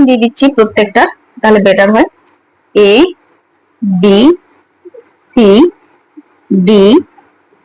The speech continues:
ই, এফ, ঠিক আছে? তো আমি প্রথমত এইটুকু লুপ নিচ্ছি,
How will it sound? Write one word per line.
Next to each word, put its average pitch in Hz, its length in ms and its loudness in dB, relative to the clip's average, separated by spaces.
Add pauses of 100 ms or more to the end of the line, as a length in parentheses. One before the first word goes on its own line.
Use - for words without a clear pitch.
(400)
ই, 202 40 0 (1080)
এফ, 262 140 -4 (480)
ঠিক 320 160 -2
আছে? 240 120 -6 (520)
তো 269 60 0 (160)
আমি 285 200 0
প্রথমত 285 380 0 (240)
এইটুকু 285 320 -2 (100)
লুপ 254 200 0
নিচ্ছি, 240 240 -2